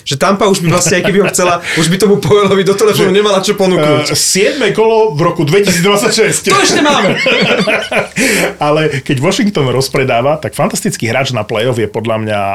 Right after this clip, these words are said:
Speaker 2: Lars Eller, ktorý stojí len tri a pol milióna a ja by som Larsa Ellera na playoff chcel.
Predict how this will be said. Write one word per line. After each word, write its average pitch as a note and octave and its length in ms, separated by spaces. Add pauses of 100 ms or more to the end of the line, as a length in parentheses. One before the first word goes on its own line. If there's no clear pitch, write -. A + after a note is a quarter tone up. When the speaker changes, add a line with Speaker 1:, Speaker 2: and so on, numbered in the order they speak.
(140)
Speaker 2:
Lars B2 480
Eller, E2+ 380
ktorý A2+ 300
stojí A#2 420
len G#2 300 (160)
tri C#3+ 180
a F3+ 80
pol C3 180
milióna A#2+ 600
a G2+ 100
ja G#2+ 100
by C#3+ 120
som A2 260
Larsa A#2 460
Ellera A#2+ 340
na G2+ 100
playoff G2+ 340
chcel. - 280